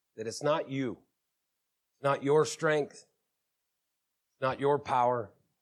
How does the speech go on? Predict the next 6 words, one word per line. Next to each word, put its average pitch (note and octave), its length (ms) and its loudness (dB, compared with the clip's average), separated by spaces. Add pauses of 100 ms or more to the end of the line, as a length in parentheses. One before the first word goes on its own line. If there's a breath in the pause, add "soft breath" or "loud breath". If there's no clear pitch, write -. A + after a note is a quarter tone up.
(920)
It's - 80 -8
not A2+ 160 0
your A#2+ 180 0
weapon. A2 380 -4 (1200)
It's A2 100 -14
his. - 200 -18